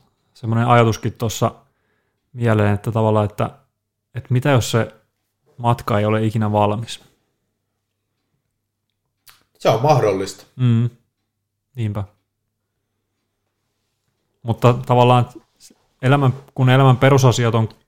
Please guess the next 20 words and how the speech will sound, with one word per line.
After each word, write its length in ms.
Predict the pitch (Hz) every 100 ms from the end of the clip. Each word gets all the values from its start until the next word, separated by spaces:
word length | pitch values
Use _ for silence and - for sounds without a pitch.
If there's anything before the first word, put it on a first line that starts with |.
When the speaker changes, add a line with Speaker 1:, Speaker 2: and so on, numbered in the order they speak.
| -
Speaker 1:
kunnossa 520 | 127 123 120 - 107
ja 200 | 110 110 - _ _ _ _ _ _
muistaa 540 | 120 120 - 117 113 123
arvostaa 520 | 120 110 - 117 107
niitä 320 | 104 104 113
ja 120 | 107
hakee 300 | 104 107 113
perspektiiviä 840 | 107 113 107 - - - 110 107 107
ehkä 220 | 101 -
vähän 160 | 107 104
muualtakin, 580 | 107 107 107 107 107 104
niin, 240 | 107 - _ _ -
niin 200 | 107 98 -
tajuaa, 400 | 104 107 104 110
että 280 | - 123 - _ _ _
asiat 300 | 117 107 113
on 140 | 104 95
hyvin, 500 | 113 113 127 135 - _ _ _ _ -
vaikka 220 | 104 -
siellä, 340 | 117 107 107